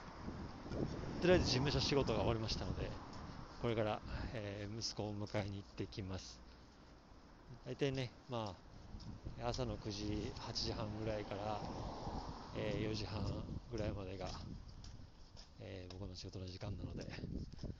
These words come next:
っとして、今日はね、ラジオトーク、えー、恋趣味はね、恋愛シミュレーション番組、恋趣味をやって、めちゃくちゃ盛り上がりました。僕の作戦大成功。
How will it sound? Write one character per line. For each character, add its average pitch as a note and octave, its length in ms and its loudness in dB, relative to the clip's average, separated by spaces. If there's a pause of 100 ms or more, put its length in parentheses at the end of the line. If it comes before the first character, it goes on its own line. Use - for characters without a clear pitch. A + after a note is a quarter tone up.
(460)
っ - 40 -14
と G2+ 80 -10
し - 140 -2
て、 - 180 -6 (260)
今 B2 120 0
日 G2 60 0
は F#2 40 -2
ね、 F#2+ 260 -4 (1200)
ラ A2+ 120 0
ジ G#2+ 60 -2
オ G#2+ 60 -2
ト G#2+ 140 -2
ー G#2 60 -4
ク、 - 140 -2 (1400)
え F#2 680 -2
ー、 - 40 -6
恋 A2+ 160 -2
趣 G2+ 140 -2
味 G2+ 120 -2
は G2+ 80 -2
ね、 A2+ 180 -4 (960)
恋 A#2 140 4
愛 A2+ 100 2
シ A2 120 2
ミ G#2+ 60 0
ュ - 20 2
レ A2 60 2
ー - 20 0
シ - 100 2
ョ - 20 0
ン G#2 40 0
番 G#2 120 2
組、 G2 240 -2
恋 - 0 - (120)
趣 G2+ 180 2
味 G2 160 0
を F#2 80 0
や F2+ 80 -2
っ - 20 -6
て、 - 300 -2 (840)
め A#2+ 100 2
ち A#2+ 100 2
ゃ A2+ 60 4
く - 80 -2
ち - 80 2
ゃ A2 60 6
盛 G#2+ 180 4
り G#2+ 40 4
上 F#2+ 60 4
が G2 60 2
り F#2+ 60 0
ま F#2+ 100 0
し - 80 -2
た。 - 80 -4 (1160)
僕 A2+ 180 0
の G#2+ 100 0
作 G#2 160 -6
戦 G#2+ 140 0
大 G#2 140 4
成 G#2+ 120 0
功。 - 220 0